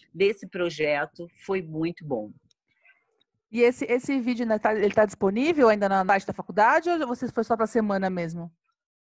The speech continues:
Speaker 1: Não, não, ele vai ficar disponível. Agora,
Speaker 2: Ah, então
Speaker 1: inclusive, a gente tá enviando outras, sabe? Porque a gente não vai parar não, tá? Porque passou a Semana do Brincar, <laughs> mas a gente vai continuar abastecendo, né, esse site e o, e o, e o, você deve ter visto no meu Facebook,
Speaker 2: Vi-,
Speaker 1: né?
Speaker 2: sim, exatamente.
Speaker 1: Eu tenho,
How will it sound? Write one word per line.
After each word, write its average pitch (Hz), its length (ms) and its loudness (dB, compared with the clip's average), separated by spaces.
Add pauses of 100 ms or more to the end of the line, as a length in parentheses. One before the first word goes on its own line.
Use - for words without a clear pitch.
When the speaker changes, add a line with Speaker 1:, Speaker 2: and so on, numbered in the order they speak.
(180)
Speaker 1:
Não, 262 320 4
não, 233 220 0
ele 196 100 -6
vai 196 120 -4
ficar 196 240 -6
disponível. 170 720 -10
Agora, 185 440 2
Speaker 2:
Ah, 208 40 2
então 208 220 0
Speaker 1:
inclusive, 240 220 -8
a 226 160 -16
gente 226 180 -18
tá 226 100 -2
enviando 214 420 -4
outras, 208 520 -2 (580)
sabe? 220 240 0 (300)
Porque - 160 -14
a 262 60 -4
gente 277 200 -10
não 277 80 -8
vai 269 120 -4
parar 269 280 -8
não, 202 300 -6
tá? 196 380 0
Porque 190 280 -10
passou 220 380 0
a - 40 -8
Semana 254 300 -6
do 175 120 -10
Brincar, 170 580 2
<laughs> - 580 -20
mas 185 220 -4
a 196 60 -6
gente 190 240 -12
vai 190 160 -2
continuar 185 840 0
abastecendo, 175 800 -12
né, 170 240 -10
esse 156 240 -14
site 190 720 -2
e 180 140 -6
o, 160 240 -6
e 160 100 -6
o, 151 240 -10
e 147 160 -8
o, 147 80 -16
você 156 240 -6
deve 160 220 -4
ter 165 140 -2
visto 165 280 -8
no 175 80 -4
meu 160 360 0
Facebook, 180 640 -2
Speaker 2:
Vi-, 202 60 2
Speaker 1:
né? 226 220 2
Speaker 2:
sim, 247 400 2
exatamente. 214 460 2
Speaker 1:
Eu 190 60 2
tenho, 185 240 -6